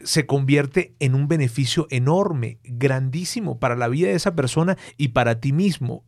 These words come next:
El tema con esto es que cuando tú y yo, como líderes, no ayudamos a las personas de una manera incondicional,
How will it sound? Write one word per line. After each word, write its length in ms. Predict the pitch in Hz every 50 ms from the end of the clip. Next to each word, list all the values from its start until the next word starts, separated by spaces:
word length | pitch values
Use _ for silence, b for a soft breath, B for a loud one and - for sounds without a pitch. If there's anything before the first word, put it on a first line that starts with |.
| _ _ _
El 260 | - 156 156 151 139
tema 300 | - 196 208 247 277 254 -
con 160 | - 147 143
esto 320 | 139 131 117 - - 123 127
es 140 | 131 - -
que 120 | - 120
cuando 380 | - - 131 131 135 127 127 120
tú 320 | 117 - 208 220 233 b b b b b b b b b b _ _ _ _ _ _
y 180 | - 175 151 131
yo, 280 | 127 147 139 123 - b b b b b b
como 280 | - 143 135 131 131
líderes, 560 | 131 139 156 151 135 110 98 92 92 - - _ _
no 500 | - 131 135 139 156 175 196 208 202 - _ _ _ _
ayudamos 560 | - 127 127 120 127 123 123 131 147 160 147 170
a 40 |
las 120 | 151 131 117
personas 500 | - 120 110 110 - 139 135 123 110 104
de 80 | 117
una 100 | 127 147
manera 420 | 156 156 139 131 135 127 117 - -
incondicional, 1040 | - 185 208 214 180 - 160 143 135 135 156 147 - 175 160 131 110 92 82 80